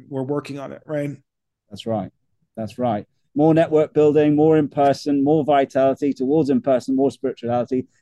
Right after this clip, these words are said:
Speaker 2: Thank you, Dave. It's
Speaker 1: Yeah.
Speaker 2: been great. Uh, uh, and I hope you come on again, and we can chat again
Speaker 1: Oh,
Speaker 2: in
Speaker 1: I
Speaker 2: the
Speaker 1: will
Speaker 2: future and
Speaker 1: definitely,
Speaker 2: all
Speaker 1: yeah.
Speaker 2: that. Excellent,
Speaker 1: <laughs>
Speaker 2: man.
Speaker 1: Time
Speaker 2: And I
Speaker 1: zones,
Speaker 2: look
Speaker 1: time,
Speaker 2: forward to
Speaker 1: we'll have to
Speaker 2: hopefully
Speaker 1: manage time zones. Yeah.
Speaker 2: Yeah, yeah, that's right. And hopefully, it, hopefully it's some in-person basket weaving or something. Um,
Speaker 1: Oh,
Speaker 2: but yeah,
Speaker 1: yeah, for
Speaker 2: God
Speaker 1: sure.
Speaker 2: bless.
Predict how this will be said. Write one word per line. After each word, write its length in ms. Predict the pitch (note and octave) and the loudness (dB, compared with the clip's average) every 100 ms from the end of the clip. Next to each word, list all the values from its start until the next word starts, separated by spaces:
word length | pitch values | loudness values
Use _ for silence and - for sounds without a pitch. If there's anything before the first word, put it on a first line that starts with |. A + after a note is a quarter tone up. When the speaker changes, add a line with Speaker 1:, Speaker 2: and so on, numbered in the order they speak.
| - | -4
Speaker 2:
Thank 240 | D3 C#3+ D3+ | -2 0 0
you, 100 | C3 | 2
Dave. 420 | D3 D3 D3+ C3 | 4 4 2 -2
It's 120 | A2+ | -2
Speaker 1:
Yeah. 100 | C#3+ | 0
Speaker 2:
been 80 | C3+ | 2
great. 400 | C#3+ D3 D3+ - | 2 2 2 0
Uh, 240 | A#2+ B2 | 0 2
uh, 140 | B2+ B2+ | 0 0
and 140 | B2+ | 2
I 40 | C3+ | 0
hope 160 | D3+ | 0
you 80 | C#3+ | -2
come 160 | D3 C#3+ | -2 0
on 120 | C#3+ | 0
again, 340 | C3 D3+ D#3 | 2 2 4
and 60 | D3+ | 2
we 60 | |
can 120 | B2+ A#2 | -2 -2
chat 160 | C#3 | 0
again 200 | C3 D3 | 2 2
Speaker 1:
Oh, 40 | C#3+ | 4
Speaker 2:
in 60 | |
Speaker 1:
I 20 | |
Speaker 2:
the 60 | C#3 | 4
Speaker 1:
will 100 | D3 | 2
Speaker 2:
future 300 | D#3 D3+ C#3 | 2 0 0
and 80 | C3+ | 0
Speaker 1:
definitely, 80 | C3+ | 2
Speaker 2:
all 100 | D3 | 0
Speaker 1:
yeah. 60 | C#3+ _ _ _ - | -2 _ _ _ -12
Speaker 2:
that. 100 | D3+ - | -12 -4
Excellent, 380 | C#3+ D3+ C3 A#2 | -2 -2 -4 -4
Speaker 1:
<laughs> 60 | - | -2
Speaker 2:
man. 20 | |
Speaker 1:
Time 140 | F3 E3+ | 0 2
Speaker 2:
And 100 | D#3 | 4
I 20 | |
Speaker 1:
zones, 180 | D#3+ D#3+ | 4 4
Speaker 2:
look 80 | - | 2
Speaker 1:
time, 100 | F3 | 4
Speaker 2:
forward 100 | E3 | 4
to 40 | |
Speaker 1:
we'll 0 | |
have 180 | C#3 E3+ | 6 4
to 60 | D#3+ | 4
Speaker 2:
hopefully 40 | |
Speaker 1:
manage 140 | D#3+ - | 2 0
time 180 | D3+ C3 | -6 -6
zones. 220 | A#2+ A2+ A#2 - | -12 -14 -20 -20
Yeah. 120 | B2 - - - - | -20 -20 -20 -14 0
Speaker 2:
Yeah, 200 | F#3+ G3 | 6 6
yeah, 280 | - - C#3+ | 4 2 2
that's 300 | B2+ A#2+ - | 2 0 0
right. 200 | C#3+ A2+ | 0 2
And 120 | C#3+ | 2
hopefully, 300 | D#3+ G#3+ A3 | 2 4 6
it, 120 | G3 F3 | 4 6
hopefully 320 | A3 G3 F#3+ | 2 4 2
it's 160 | E3+ | 2
some 140 | F3+ E3 | 2 2
in-person 460 | E3 F3 E3+ D#3 | 4 4 2 0
basket 380 | C3+ D3+ C#3+ B2+ | 0 2 2 -2
weaving 280 | A#2+ A#2 G#2+ | -2 -2 -2
or 80 | G#2+ | -4
something. 480 | B2 F#2+ G2+ F2+ F2+ | -6 -6 -6 -8 -4
Um, 340 | G2 G2 G#2 - | -4 -4 -6 0
Speaker 1:
Oh, 140 | E3 | 4
Speaker 2:
but 60 | D#3+ | 4
yeah, 60 | |
Speaker 1:
yeah, 120 | C3 A#2 | 4 0
for 160 | C3+ | 0
Speaker 2:
God 80 | F#3 | 0
Speaker 1:
sure. 100 | B2 | 4
Speaker 2:
bless. 440 | E3 D#3 - - | 2 2 -2 -20